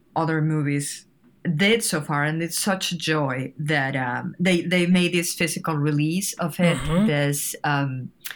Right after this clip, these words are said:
Speaker 1: D V D and a steelbook, and they put, they let me put everything I could think of, and I had
Speaker 2: <laughs>
Speaker 1: so much. So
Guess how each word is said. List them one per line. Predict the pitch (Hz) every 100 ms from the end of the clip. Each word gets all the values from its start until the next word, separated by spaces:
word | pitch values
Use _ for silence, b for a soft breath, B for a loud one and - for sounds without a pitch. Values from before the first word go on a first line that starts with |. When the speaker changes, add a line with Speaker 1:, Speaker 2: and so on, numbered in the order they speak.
| B -
Speaker 1:
D | 196
V | 208
D | 196
and | 180 165
a |
steelbook, | - 190 175 156 147 143 - B B _ -
and | 180 180
they | 196 202
put, | 202 233 196 170 160 - - _ _ _ -
they | 202 196
let | 196 220 269 277
me | 247 214
put | - - 196 180 - - _ _ -
everything | 320 311 302 311 285 269 247 226 214
I | 208
could | 208 226 208 -
think | 190 185 180 - 156
of, | 151 135 -
and | -
I | 208
had | 294 240 202 -
Speaker 2:
<laughs> | - -
Speaker 1:
so | 180
much. | 151 - - - B B B -
So | - 269 269